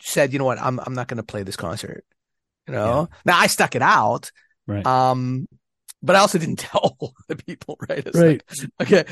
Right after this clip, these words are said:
Speaker 1: if I'm gonna fail, I'm gonna fail in front of stra-, total strangers, right?
Speaker 2: Right.
Speaker 1: Rather than my friends," which makes no sense at all,
Speaker 2: No.
Speaker 1: right? I mean,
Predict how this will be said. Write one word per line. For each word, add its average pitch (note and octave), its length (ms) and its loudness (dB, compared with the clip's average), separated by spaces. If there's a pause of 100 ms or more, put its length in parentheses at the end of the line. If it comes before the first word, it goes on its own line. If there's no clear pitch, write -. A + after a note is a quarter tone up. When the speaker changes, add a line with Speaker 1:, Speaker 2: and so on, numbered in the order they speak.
(260)
Speaker 1:
if G3+ 120 2
I'm C4 80 4
gonna G4 140 4
fail, F3+ 320 4
I'm F3 80 2
gonna F3 140 0
fail F3+ 240 0
in E3 60 -8
front E3 180 -4
of D3 60 -8
stra-, D#3 340 -6
total G3 340 2
strangers, C#3+ 640 -8
right? C#3+ 140 6
Speaker 2:
Right. A2 120 4
Speaker 1:
Rather E3+ 220 -2
than D#3 160 -8
my D#3+ 80 -2
friends," D#3+ 240 -2 (160)
which B3+ 220 -2 (240)
makes A3+ 360 0
no F#3 280 0
sense - 380 -14
at - 80 -14
all, A2+ 160 -10
Speaker 2:
No. C#3 40 -6
Speaker 1:
right? D#3+ 240 0
I F#3 60 0
mean, F3+ 260 2